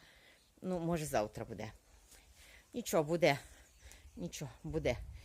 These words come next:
І зараз зроблю такий рівчик і висиплю ті гладіолуси, і все. І присиплю, і так, і так, і так воно буде. О. І так воно буде.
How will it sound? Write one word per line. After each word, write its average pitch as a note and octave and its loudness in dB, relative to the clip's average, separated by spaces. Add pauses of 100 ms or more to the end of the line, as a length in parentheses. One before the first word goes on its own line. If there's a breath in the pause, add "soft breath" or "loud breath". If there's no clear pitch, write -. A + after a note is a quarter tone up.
(260 loud breath)
І D#3 2
зараз D#3+ 2
зроблю D#3 2
такий C3+ 0
рівчик E3+ -4
і C3+ 0
висиплю C#3 -2
ті C#3 -2
гладіолуси, C#3 -2 (300 soft breath)
і D3+ -4
все. - -2 (920)
І C3 -6
присиплю, C#3+ -4
і C3 -8
так, - -4 (120)
і B2 -10
так, - -2 (480 soft breath)
і D#3 -14
так - -4
воно C#3+ 0
буде. G#2+ -8 (1040 loud breath)
О. C3+ 2 (2750 loud breath)
І D3 -8
так F3 0
воно D#3+ 0
буде. C3+ -4